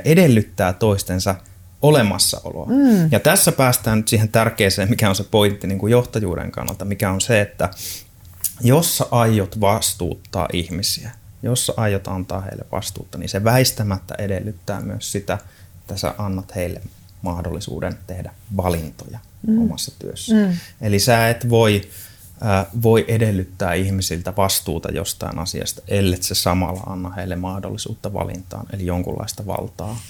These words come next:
Speaker 1: valtaa tehdä niitä valintoja. Ja
Speaker 2: Niin,
Speaker 1: tähän
Speaker 2: koska
Speaker 1: on
Speaker 2: se sitten muuten, äh, tavallaan johtaa siihen, että no, mut mä vaan tein sitä, mitä mun pyydettiin tekemään,
Speaker 1: Just näin.
Speaker 2: jolloin silloin sä tavallaan voit kääntää
Speaker 1: Juuri
Speaker 2: sen
Speaker 1: näin.
Speaker 2: vastuun.
Speaker 1: Eli jos yksikin veli puuttuu, niin silloin oikeasti kaikki muutkin on tiessä. Mut jos yksikin oikeasti on niinku kunnolla läsnä,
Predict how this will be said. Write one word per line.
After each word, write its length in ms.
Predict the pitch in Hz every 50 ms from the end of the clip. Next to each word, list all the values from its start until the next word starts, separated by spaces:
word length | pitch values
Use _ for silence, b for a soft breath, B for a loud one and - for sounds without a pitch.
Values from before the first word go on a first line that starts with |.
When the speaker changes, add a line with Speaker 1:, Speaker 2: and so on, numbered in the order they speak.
| - -
Speaker 1:
valtaa 360 | - 73 80 90 - - - 104
tehdä 300 | - - - - - 92
niitä 320 | 92 90 - - - -
valintoja. 460 | - - - - - - - - - - - - - -
Ja 60 | 175 175
Speaker 2:
Niin, 80 | 175
Speaker 1:
tähän 120 | 165 - 113
Speaker 2:
koska 180 | - - 190 208
Speaker 1:
on 40 | 185
Speaker 2:
se 100 | 190 185
sitten 320 | 175 190 180 - - 180 185
muuten, 360 | 185 180 165 175 170 165 160
äh, 120 | 143 - - _ - - - - - 67 80 143
tavallaan 680 | - 175 165 160 160 156 160 156 156 156 151 147 - - - - - - -
johtaa 440 | 175 185 175 143 - - 180 175 165
siihen, 240 | 160 170 175 170 156
että 140 | 151 - 151
no, 60 | 156
mut 100 | 147 139
mä 100 | 165 160
vaan 200 | 156 151 156 165
tein 220 | 165 139 135 147
sitä, 160 | 143 143 139 143
mitä 220 | 143 143 147 147
mun 160 | 151 151 151
pyydettiin 560 | 156 85 80 107 143 139 - - 90 87 90
tekemään, 160 | - - 120 113
Speaker 1:
Just 180 | 101 95 82 82
näin. 80 | 160
Speaker 2:
jolloin 240 | 147 139 - 139 151
silloin 240 | - 147 143 139 151
sä 60 | 151
tavallaan 400 | - 156 151 151 151 147 147 151
voit 160 | 151 156 151
kääntää 320 | - 131 123 165 - 135 127
Speaker 1:
Juuri 180 | 120 113 107 98
Speaker 2:
sen 80 | 95
Speaker 1:
näin. 120 | 92 92 90
Speaker 2:
vastuun. 280 | - - - - 113
Speaker 1:
Eli 100 | 110 107 107
jos 160 | 104 104 107
yksikin 400 | 127 135 135 - - - 120 117
veli 240 | 113 113 113 110 104
puuttuu, 500 | - - 113 107 101 95 - - 92 92
niin 80 | 95
silloin 220 | 95 104 92 90 92
oikeasti 340 | 90 90 87 87 - -
kaikki 340 | - - - 87 - - -
muutkin 400 | 92 90 90 - - - - 90
on 80 | 95 98
tiessä. 360 | - - - 90 - - 98
Mut 140 | 101 98 -
jos 140 | 107 - -
yksikin 360 | 110 120 - - - - -
oikeasti 580 | - 127 131 120 107 - 107 98 - - - -
on 160 | - 101 98
niinku 160 | 98 95 - 101
kunnolla 520 | - 107 104 101 95 104 98 98 101 - -
läsnä, 280 | 107 - - - 113